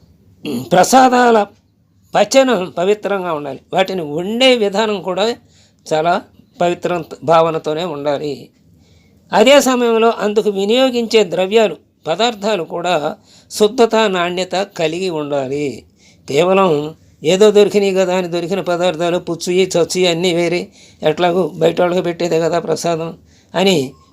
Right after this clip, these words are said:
ఏదైనా సరుకులు చౌకగా వస్తున్నాయని చెప్పి నాణ్యత లేని సరుకులు తీసుకోకూడదు.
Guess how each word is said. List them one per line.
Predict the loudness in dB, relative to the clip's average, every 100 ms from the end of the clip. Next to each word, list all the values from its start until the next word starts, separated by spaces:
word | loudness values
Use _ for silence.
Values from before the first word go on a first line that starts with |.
| -4
ఏదైనా | 0 2 0 -2 -4 -4 -10 _ -8
సరుకులు | -2 0 2 0 0 -4 -10 _ -2
చౌకగా | 0 2 2
వస్తున్నాయని | 2 0 -4 -2
చెప్పి | -4 -4 -4 -4 -8 _ _ -4
నాణ్యత | 0 2 0 0
లేని | -2 -2 -2
సరుకులు | -4 -4 -4 -4 -6
తీసుకోకూడదు. | -10 -6 -2 -2 -2 -6 -6